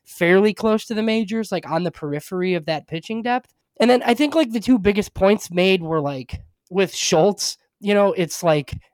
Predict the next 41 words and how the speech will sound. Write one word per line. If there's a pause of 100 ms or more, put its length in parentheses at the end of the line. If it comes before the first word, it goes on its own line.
(140)
a
risky
demo
within
a
risky
demo,
right?
Is
kind
of
what
he
said, (380)
which
is,
like, (480)
high
school
pitchers
in
general
are
risky,
but
then
you
also
take,
like,
a
six
nine
lefty
high
school
pitcher,
and
there's
just
not